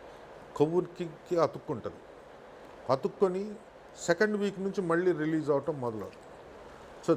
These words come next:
దాని ద్వారాగా మళ్ళీ secondary effects of poison వస్తుంది. ఇది సెకండ్ వీక్లో జరుగుతుంది. థర్డ్ వీక్లో ఈ పాయిజన్ ఏం చేస్తుందంటే మనకు నర్వ్స్కి, ప్రతి నర్వ్స్కి పైన ఇన్సులేషన్ అనేది ఉంటుంది, myelin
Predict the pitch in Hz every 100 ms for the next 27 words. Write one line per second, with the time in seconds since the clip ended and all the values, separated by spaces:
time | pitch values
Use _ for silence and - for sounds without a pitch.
0 | 117 135 180 185 185 180 180 180 160 156
1 | 202 226 226 185 180 196 196 185 160 156
2 | 156 165 151 - 135 131 139 139 101 -
3 | 95 87 - - - - - - - -
4 | - 175 190 175 170 190 185 180 170 117
5 | 101 - - - - - - - - -
6 | - 175 214 202 214 208 208 196 175 170
7 | 156 170 175 180 165 156 151 - 127 127
8 | 139 175 - - - - 120 135 156 127
9 | 123 131 175 175 - 196 180 175 180 -
10 | - - - - - - - 139 143 170
11 | 156 156 156 - - 190 180 156 135 -
12 | 143 160 156 139 147 160 - 175 151 -
13 | 143 135 139 139 113 110 107 113 143 160
14 | 156